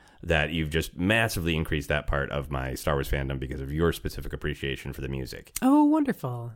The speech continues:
Speaker 2: Yeah,
Speaker 1: Yeah.
Speaker 2: and I do still, I, I love the soundtracks to all of the new films and listen to them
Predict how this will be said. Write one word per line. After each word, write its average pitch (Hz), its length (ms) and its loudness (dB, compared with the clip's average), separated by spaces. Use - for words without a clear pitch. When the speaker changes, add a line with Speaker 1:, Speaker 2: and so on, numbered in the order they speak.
Speaker 2:
Yeah, 185 140 10
Speaker 1:
Yeah. - 100 8
Speaker 2:
and 175 160 8
I 185 80 12
do 185 220 10
still, 151 580 4
I, 139 400 0
I 180 60 0
love 147 380 4
the 139 240 6
soundtracks 139 480 0
to 131 200 -2
all 135 200 2
of 127 80 -2
the 139 80 4
new 131 140 4
films 127 420 0
and 131 400 -4
listen 143 400 2
to 131 80 -6
them 131 160 -2